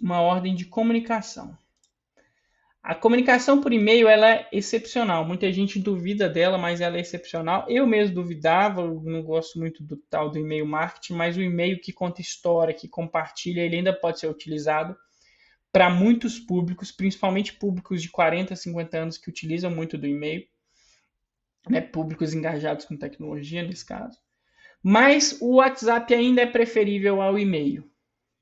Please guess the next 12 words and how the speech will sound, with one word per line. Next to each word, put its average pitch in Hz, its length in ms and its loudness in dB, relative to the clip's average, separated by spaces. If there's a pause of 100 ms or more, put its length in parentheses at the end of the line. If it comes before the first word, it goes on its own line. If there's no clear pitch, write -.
(100)
tá? 160 440 -6
Por 247 220 -2
quê? 180 220 2
Por 180 180 -4
questão 190 260 -2
de 190 120 -2
pessoalidade 233 960 0
que 160 60 -10
eu 143 40 -10
tô 151 100 -10
falando 147 360 -6
aqui. - 340 -12